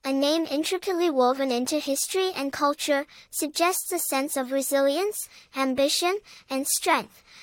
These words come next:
making it a distinguished choice for those who value these qualities and historical richness.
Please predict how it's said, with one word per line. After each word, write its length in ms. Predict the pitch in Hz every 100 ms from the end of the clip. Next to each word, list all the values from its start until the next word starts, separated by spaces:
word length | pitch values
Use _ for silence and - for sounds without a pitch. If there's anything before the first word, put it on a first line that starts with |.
| -
making 360 | 262 262 330 311
it 80 | 285
a 80 |
distinguished 760 | 302 294 - 339 370 392 403 -
choice 460 | - 311 262 269 -
for 160 | 294
those 320 | 269 269 311
who 140 | - 320
value 460 | 269 269 302 320 339
these 240 | 294 302
qualities 720 | - 277 262 269 302 349 359 -
and 160 | 269
historical 680 | 277 - - 269 254 254 320
richness. 680 | 294 254 - 208 - - -